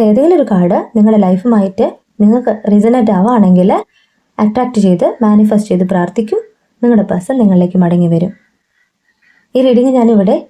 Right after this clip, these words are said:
എൻഡ് ചെയ്യാൻ പോവുകയാണ്. ഈ റീഡിംഗ് നിങ്ങൾക്ക് ഇഷ്ടമായിട്ടുണ്ടെങ്കിൽ ലൈക്ക് ചെയ്യുക, ഷെയർ ചെയ്യുക, സബ്സ്ക്രൈബ് ചെയ്യുക. നിങ്ങളുടെ വിലപ്പെട്ട നിർദ്ദേശങ്ങളും അഭിപ്രായങ്ങളും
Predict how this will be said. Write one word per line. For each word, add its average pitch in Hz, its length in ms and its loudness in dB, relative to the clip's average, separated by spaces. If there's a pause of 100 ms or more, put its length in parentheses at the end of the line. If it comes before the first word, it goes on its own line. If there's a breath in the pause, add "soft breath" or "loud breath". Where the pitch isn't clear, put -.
(140)
എൻഡ് 208 220 2
ചെയ്യാൻ 220 300 2
പോവുകയാണ്. 196 580 0 (880)
ഈ - 100 0
റീഡിംഗ് 240 240 2
നിങ്ങൾക്ക് 240 240 0
ഇഷ്ടമായിട്ടുണ്ടെങ്കിൽ 185 760 0 (140)
ലൈക്ക് 180 220 -2 (100)
ചെയ്യുക, 220 220 0 (100)
ഷെയർ 226 200 0 (120)
ചെയ്യുക, 233 220 -2 (160)
സബ്സ്ക്രൈബ് 226 520 -2 (120)
ചെയ്യുക. 175 220 -2 (640)
നിങ്ങളുടെ 196 340 2
വിലപ്പെട്ട 196 380 -2
നിർദ്ദേശങ്ങളും 202 600 0
അഭിപ്രായങ്ങളും 262 640 -2